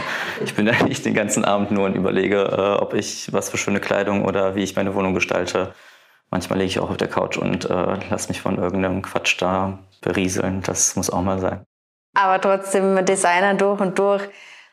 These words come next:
Speaker 2: Hast du so einen persönlichen Stilhelden, beziehungsweise hast du ein, äh, Lieblingsdesign oder etwas, das dich besonders, äh, inspiriert?
Speaker 1: Damals,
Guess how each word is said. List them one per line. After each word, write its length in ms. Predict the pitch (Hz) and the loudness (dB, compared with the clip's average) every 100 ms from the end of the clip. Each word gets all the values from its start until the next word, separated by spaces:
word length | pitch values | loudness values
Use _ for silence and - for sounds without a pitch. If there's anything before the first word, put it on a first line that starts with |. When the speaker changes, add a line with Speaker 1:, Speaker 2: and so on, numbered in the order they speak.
| _ 185 | _ 2
Speaker 2:
Hast 300 | 208 214 247 | 2 2 2
du 140 | 285 | 2
so 100 | 330 | 4
einen 140 | 269 254 | 2 4
persönlichen 640 | 233 220 214 220 214 202 | 2 4 4 2 2 2
Stilhelden, 960 | 196 - 214 247 311 277 247 262 262 254 | 2 2 2 4 4 4 4 4 2 2
beziehungsweise 600 | 226 - 208 196 190 208 | 2 2 2 2 2 2
hast 220 | 202 202 | 2 2
du 100 | 208 | 2
ein, 600 | - 180 185 185 190 185 | 2 4 4 4 4 4
äh, 280 | - 180 180 | 4 4 4
Lieblingsdesign 840 | 196 196 196 196 - - 202 196 220 | 2 2 2 2 2 2 2 2 2
oder 200 | 202 190 | 2 2
etwas, 300 | - 196 196 | 2 -2 0
das 200 | 190 - | -2 0
dich 360 | 196 190 - | -2 -2 -6
besonders, 840 | - - 190 185 185 185 185 - - | -2 0 2 2 2 2 0 0 2
äh, 140 | 196 180 | 2 2
inspiriert? 840 | 180 - 196 220 277 302 - - _ _ _ - | 0 0 0 2 2 2 -4 -12 _ _ _ -4
Speaker 1:
Damals, 840 | 104 127 131 135 - - - - | 0 2 0 0 -4 -6 -10 -16